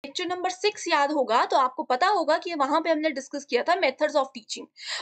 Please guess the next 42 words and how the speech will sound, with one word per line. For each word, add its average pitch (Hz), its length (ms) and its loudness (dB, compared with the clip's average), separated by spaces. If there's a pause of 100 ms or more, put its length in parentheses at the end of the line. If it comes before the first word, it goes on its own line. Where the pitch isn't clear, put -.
उसमें 294 260 0
हमने 339 220 0
देखा 302 320 2
था 392 160 4
teacher 302 320 0
centered, 311 500 0
learner 262 300 2
centered 320 420 -2
method, 311 420 0 (280)
offline 381 600 2
and 294 380 2
online 311 480 2
methods। 226 420 -4 (380)
So, - 160 0
ऑनलाइन 392 460 2
मेथड 330 340 0
का 277 140 2
ही 320 220 -2
एक 370 160 -4
टाइप 233 320 0
है 370 100 2
स्वयं। 269 520 0 (600)
तीन 320 220 0
टाइप्स 359 320 0
होते 330 220 0
हैं, 359 200 0
मैंने 311 200 2
बताया 262 400 2
था, 320 200 0
स्वयं, 285 480 0
स्वयं 269 400 0
प्रभा 285 440 0 (160)
and 349 160 0
मूक। 285 220 0 (340)
तो 262 60 4
आज 247 300 2
की 339 100 -10
इस 330 160 -14
वीडियो 302 240 -2
में 330 180 -2
हम 285 220 -2
ये 269 100 -4